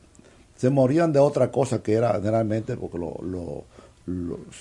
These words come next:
eh, lo cazaba otro, otro, otra fiera, o se caían de un, de una mata, un asunto, y, o se iban por una barranca. Pero no morían generalmente de enfermedades, sino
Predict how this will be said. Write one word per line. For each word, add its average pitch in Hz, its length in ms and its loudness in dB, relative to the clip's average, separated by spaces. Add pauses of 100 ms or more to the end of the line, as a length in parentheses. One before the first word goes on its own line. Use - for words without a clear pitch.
(200)
eh, - 360 -10
lo 90 140 -6
cazaba 98 380 -2
otro, 104 320 0
otro, 90 720 -4 (420)
otra 90 340 -4
fiera, 110 520 2 (800)
o 87 520 -4 (360)
se 101 200 -6
caían 113 400 0
de 107 100 -2
un, 98 460 -6
de 104 80 -4
una 110 160 -2
mata, 113 320 -4
un 101 80 -6
asunto, 101 420 -6 (380)
y, 110 340 -6
o 95 80 -6
se 107 140 -4
iban 120 160 0
por 120 120 -6
una 117 100 -2
barranca. 113 400 -4 (720)
Pero 113 240 0
no 117 140 -2
morían 151 380 0
generalmente 127 460 2
de 123 80 4
enfermedades, 113 560 -2
sino 98 440 -8